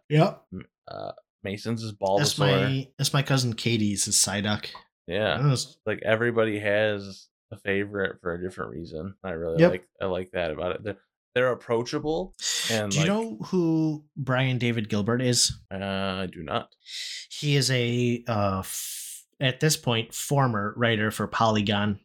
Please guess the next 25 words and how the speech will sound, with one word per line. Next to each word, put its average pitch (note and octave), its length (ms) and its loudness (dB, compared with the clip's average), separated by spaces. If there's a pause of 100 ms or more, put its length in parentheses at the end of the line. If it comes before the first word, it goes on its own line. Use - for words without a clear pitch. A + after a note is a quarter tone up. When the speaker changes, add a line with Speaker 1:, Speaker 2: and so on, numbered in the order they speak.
Speaker 1:
Um, G2 360 0 (560)
but B2+ 100 2
he D3+ 140 2
did G3+ 160 0
the G3+ 60 -2
series C#3+ 560 2
called A#2+ 300 0
Unraveled, G2 760 0
and G#2+ 160 2
the G#2 160 4
last G#2+ 440 2
video A#2 340 0
that A#2 140 0
he A2+ 140 -4
did G2+ 200 2
before A2 280 0
he G2 160 -2
left G2+ 460 0
was, G2+ 520 0 (360)
"What B2 300 -2
is C3+ 160 2
the B2 80 0
most A#2+ 440 0 (200)
edible A2+ 720 2
Pokemon?" C3 560 0